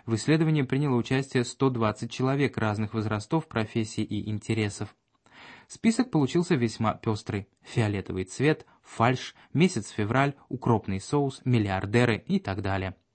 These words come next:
По мере приязни и неприязни самое большое количество положительных баллов получили бедные учёные. Самое отрицательное мнение сложилось по поводу политиков и миллиардеров. Почему именно богачи стали самыми нелюбимыми у чешского народа?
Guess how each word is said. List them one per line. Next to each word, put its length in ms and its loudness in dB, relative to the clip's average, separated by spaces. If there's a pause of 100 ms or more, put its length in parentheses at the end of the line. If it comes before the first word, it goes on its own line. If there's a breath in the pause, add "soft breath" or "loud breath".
(600 loud breath)
По 80 6
мере 340 6
приязни 600 2
и 80 -4
неприязни 680 0
самое 380 4
большое 340 0
количество 500 -2
положительных 760 -2
баллов 360 0
получили 540 -2 (260 loud breath)
бедные 480 6
учёные. 540 -4 (400 loud breath)
Самое 380 2
отрицательное 500 0
мнение 320 0
сложилось 460 -2
по 100 -2
поводу 560 0
политиков 640 0
и 260 0
миллиардеров. 840 -2 (460 loud breath)
Почему 280 4
именно 380 2
богачи 540 0
стали 500 -2
самыми 580 -2
нелюбимыми 840 0
у 120 -6
чешского 460 -8
народа? 440 0